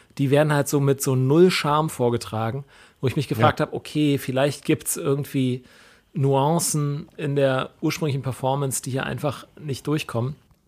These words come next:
Speaker 1: Aber ich
Speaker 2: Ja.
Speaker 1: fürchte, ich fürchte, dass es eine grundsätzlich Fehlbesetzung ist. Auch eine Gru-, auch eine Fehleinschätzung von Richard Dreyfuss himself. Also das, das ganze Projekt wirkt dann manchmal wie so ein Vanity-Project von Richard Dreyfuss,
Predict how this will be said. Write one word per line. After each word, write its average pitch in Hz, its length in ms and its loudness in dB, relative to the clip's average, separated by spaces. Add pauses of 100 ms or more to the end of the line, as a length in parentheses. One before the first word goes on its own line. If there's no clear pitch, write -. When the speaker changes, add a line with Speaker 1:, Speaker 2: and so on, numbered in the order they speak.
(320)
Speaker 1:
Aber 143 120 -4
ich - 120 -8
Speaker 2:
Ja. 123 120 6
Speaker 1:
fürchte, 160 400 2 (360)
ich - 160 -6
fürchte, 180 340 4
dass 143 160 0
es 131 100 -6
eine 139 100 -2
grundsätzlich 143 420 -2
Fehlbesetzung 131 340 -2
ist. - 100 -10 (280)
Auch 170 100 2
eine 202 140 4
Gru-, 180 240 0
auch 165 80 0
eine 175 100 4
Fehleinschätzung 175 960 0
von 147 320 -2 (760)
Richard 165 420 0
Dreyfuss 160 520 2
himself. 139 840 -2 (440)
Also 143 240 2 (160)
das, 156 220 -4 (120)
das 151 200 -2
ganze 175 260 0
Projekt 147 420 2
wirkt 175 240 2
dann 160 100 0
manchmal 160 280 0
wie 151 60 2
so 147 80 0
ein 127 120 0
Vanity-Project 147 880 0
von 143 140 -2
Richard 139 340 0
Dreyfuss, 123 640 0